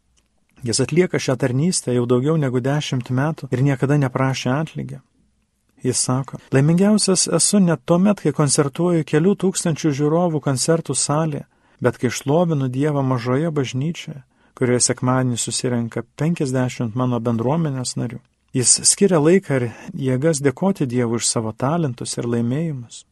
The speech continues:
Jis nuolat rodo, kas yra jo kūrėjas ir viešpats. Jis nuolankiai tarnauja kitiems. Ir ši investicija į kitus žmonės yra geriausia dovana jiems, ir vertingiausias palikimas šiame gyvenime. Aš pats esu labai laimingas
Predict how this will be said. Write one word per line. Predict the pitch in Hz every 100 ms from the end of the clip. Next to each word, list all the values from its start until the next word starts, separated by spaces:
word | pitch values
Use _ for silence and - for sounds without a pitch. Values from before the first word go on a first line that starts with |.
| _ _ _ _ _ _ -
Jis | -
nuolat | 131 120 110
rodo, | 123 143 147 120 - _
kas | - 151 -
yra | 160 131
jo | 120 117
kūrėjas | - 123 120 120 113 -
ir | 120
viešpats. | 117 117 - - - - _ _
Jis | -
nuolankiai | 135 123 123 139
tarnauja | 127 123 120 143 175 139
kitiems. | - 120 - 127 - - _ _ _
Ir | - 131
ši | - 196 175 - _ _ _ _ -
investicija | 135 135 - 202 - 147
į | 127
kitus | 131 175 147
žmonės | 151 151 139 -
yra | 127 123
geriausia | 120 127 151 - 135
dovana | 131 123 123 123 117 - _ -
jiems, | 120 156 143 - _ _ _ 131
ir | 123
vertingiausias | 120 123 131 120 120 127 127 -
palikimas | 127 120 - 175 160
šiame | - 120 117 110
gyvenime. | 117 113 110 113 113 _ _ _ _ _ _ _ _ _ _ _ _ _ _ -
Aš | 131
pats | - 233 -
esu | - 123
labai | 113 120
laimingas | 123 127 160 202 156